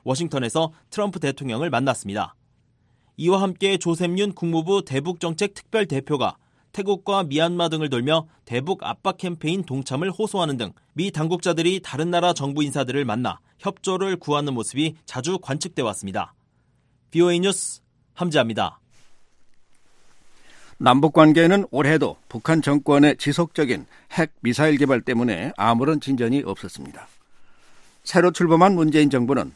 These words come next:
Speaker 2: 남북 관계 복원과 대화를 제의하며 북한에 손을 내밀었지만 북한은 호응을 하지 않았습니다. 한국 정부는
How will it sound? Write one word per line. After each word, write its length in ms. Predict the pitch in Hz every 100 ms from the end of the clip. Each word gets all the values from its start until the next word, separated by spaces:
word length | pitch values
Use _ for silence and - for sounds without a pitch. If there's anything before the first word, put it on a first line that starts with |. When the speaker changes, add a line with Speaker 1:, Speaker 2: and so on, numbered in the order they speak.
| _ -
Speaker 2:
남북 340 | - 117 131 139
관계 300 | 151 143 147
복원과 600 | - 120 135 135 123 78
대화를 440 | - 110 135 147
제의하며 520 | 123 120 110 127 78 - -
북한에 360 | 120 120 131 123
손을 280 | 156 160
내밀었지만 640 | 135 110 110 104 123 101 - _ - _ - - _ -
북한은 480 | - 120 151 175 170
호응을 440 | - 165 151 151 139
하지 220 | 120 117
않았습니다. 580 | 87 - 117 - - - - - _ - - - - -
한국 360 | - 151 147 139
정부는 400 | 151 151 135 69